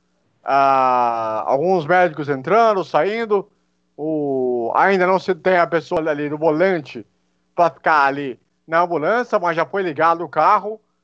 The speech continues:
da, da ambulância para que possa ter aí, ah, o procedimento de saída ali dos envolvidos na questão. Vamos lá, Eduardo Couto, pra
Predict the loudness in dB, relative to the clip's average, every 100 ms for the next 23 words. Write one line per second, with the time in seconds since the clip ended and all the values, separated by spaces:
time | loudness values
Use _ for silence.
0 | _ _ -4 -4 -2 -2 -2 -2 0 -2
1 | 0 -2 0 2 2 0 -6 -10 -2 0
2 | 0 0 -2 -2 0 0 -2 -8 _ _
3 | _ _ _ -2 2 4 4 2 0 -4
4 | -6 -10 -8 -6 -4 -4 -6 -2 0 2
5 | 0 -2 -2 -4 -8 _ _ _ -8 -4
6 | 0 0 0 0 -2 0 0 2 4 4
7 | 4 4 2 -4 _ _ _ _ -18 -6
8 | 0 2 4 4 4 2 0 -2 0 0
9 | 0 -2 _ _ _ _ _ _ 0 4
10 | 4 4 2 2 0 0 0 2 2 0
11 | -2 -2 -4 _ _ _ -4 2 4 4